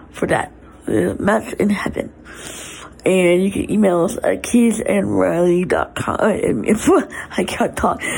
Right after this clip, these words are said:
Keys and riley at gmail dot com, and we'll check it.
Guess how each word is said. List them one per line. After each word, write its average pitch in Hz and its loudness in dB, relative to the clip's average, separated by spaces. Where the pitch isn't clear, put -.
Keys 247 6
and 190 0
riley 180 2
at - 0
gmail 87 0
dot - -2
com, - -2
and - 0
we'll 98 2
check - -4
it. - -4